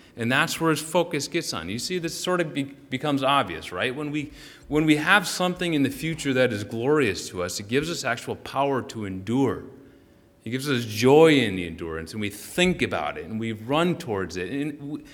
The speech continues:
it makes the cost worth it. It's worth the time that he'll sit, uh, in, in the parking lot. And it's not worth it to me. The reality is, is, is when, when I hear of glory and it does not empower me to keep enduring, it says something about what's going on in my heart and, and how small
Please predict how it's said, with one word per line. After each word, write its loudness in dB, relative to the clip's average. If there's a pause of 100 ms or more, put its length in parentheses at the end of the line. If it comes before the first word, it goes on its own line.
(240)
it -4
makes 0
the -2
cost -4
worth -2
it. -8 (1120)
It's 0
worth 2
the 0
time 0
that 0
he'll -6
sit, -6 (280)
uh, 0
in, -4
in -4
the -4
parking -6
lot. -12 (1400)
And -8
it's -6
not 0
worth -6
it -4
to -8
me. -10 (1500)
The -4
reality 8
is, 4
is, -4
is -2
when, 0
when 0
I 4
hear 0
of 2
glory 4
and -2
it -2
does -4
not 0
empower -2
me -4
to -10
keep -6
enduring, -4
it -4
says -2
something -2
about 2
what's -2
going -4
on -2
in -4
my -4
heart -4
and, -4
and -4
how 0
small -2